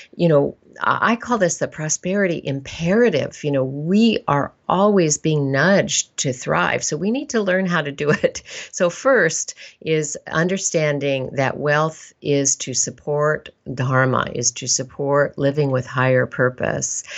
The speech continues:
And then, you know, secondly is really coming to a better understanding of wealth not being limited to simply material goods. I mean, we really know that, but we just kind of forget about it. And, um,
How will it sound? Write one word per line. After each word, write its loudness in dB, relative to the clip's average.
And 2
then, 2
you -2
know, 0
secondly -2
is -2
really 2
coming -2
to -4
a 2
better 0
understanding 0
of -2
wealth 0
not 0
being -2
limited 0
to -6
simply 0
material 2
goods. 0
I -4
mean, 0
we 4
really 4
know 4
that, 2
but 0
we -4
just -4
kind -4
of -6
forget -2
about 0
it. -6
And, -2
um, -2